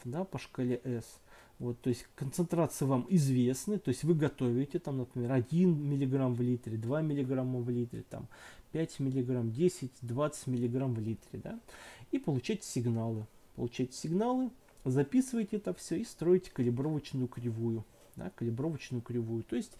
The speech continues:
вы получаете некое уравнение в итоге, да, так как вы в школе изучали, что линия, ну, калибровочная кривая,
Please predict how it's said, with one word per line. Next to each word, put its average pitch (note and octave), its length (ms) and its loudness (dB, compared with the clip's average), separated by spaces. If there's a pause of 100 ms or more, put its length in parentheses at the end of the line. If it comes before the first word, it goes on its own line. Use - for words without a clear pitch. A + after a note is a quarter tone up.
(220)
вы A3 80 -6
получаете D#3+ 720 2 (880)
некое C3 340 4
уравнение B2+ 680 6
в G3 120 4
итоге, G3+ 380 0
да, E3+ 320 -2
так - 140 -4
как A#2 120 -8 (1000)
вы D3 100 0
в - 80 -4
школе C#3 340 4
изучали, G#3 480 2
что - 280 2
линия, C3+ 580 4 (440)
ну, F3+ 340 2
калибровочная C3+ 760 2
кривая, C3 680 0